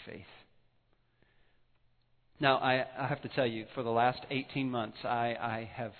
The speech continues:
completed my demon do-, dissertation, which was on the subject of restoring biblical manhood in the church. And so for eighteen months, I have studied the man creature. I have, I've really studied myself. I've studied my boys. I've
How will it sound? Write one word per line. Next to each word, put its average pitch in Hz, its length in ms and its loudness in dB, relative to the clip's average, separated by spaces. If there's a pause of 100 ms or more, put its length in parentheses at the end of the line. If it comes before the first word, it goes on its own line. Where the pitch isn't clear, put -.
(120)
completed 120 500 -4
my 110 220 0 (160)
demon 131 460 0
do-, 117 300 0
dissertation, 120 720 -4
which 110 200 -10
was 117 120 -8
on 113 140 -4
the 107 140 -12
subject 127 340 -2 (380)
of 113 120 -8
restoring 139 500 0
biblical 127 360 -4
manhood 117 420 0
in 117 200 -4
the 117 80 -4
church. 117 360 -4
And 117 140 -8
so 127 180 -2
for 123 120 0
eighteen 143 340 2
months, 123 300 2
I 131 140 4
have 120 100 0 (100)
studied 131 320 2
the 123 80 -4
man 123 320 2
creature. 113 400 -8 (1400)
I 123 200 4
have, 120 120 4 (100)
I've 117 200 -2
really 143 260 2
studied 139 260 2
myself. 131 460 4 (920)
I've 117 180 -4
studied 131 240 2
my 117 160 4
boys. 123 400 -2
I've 117 140 -4